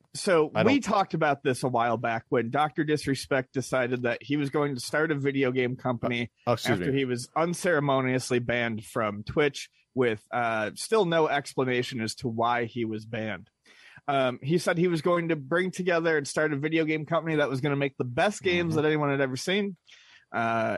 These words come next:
Speaker 1: and, uh, we mocked him relentlessly for thinking that just because he has money, he can say he's going to do something
Speaker 2: Well,
Speaker 1: and do it.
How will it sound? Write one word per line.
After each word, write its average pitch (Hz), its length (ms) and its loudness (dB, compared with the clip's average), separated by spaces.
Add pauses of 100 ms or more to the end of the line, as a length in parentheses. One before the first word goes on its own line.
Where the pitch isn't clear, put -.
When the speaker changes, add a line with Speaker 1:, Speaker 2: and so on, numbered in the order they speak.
(120)
Speaker 1:
and, 123 580 0
uh, 95 400 -6
we 135 260 0
mocked 131 440 -2
him 131 280 0
relentlessly 135 840 0
for 127 340 0
thinking 135 480 -2
that 120 180 -2
just 147 200 -4
because 135 300 0
he 139 80 0
has 127 140 0
money, 135 320 0
he 131 140 -2
can 113 120 -8
say 151 220 2
he's 135 120 0
going 139 220 0
to 127 60 -8
do 131 160 -2
something 131 540 4 (280)
Speaker 2:
Well, 110 80 -16
Speaker 1:
and 123 220 -2
do 101 140 -4
it. 85 100 -10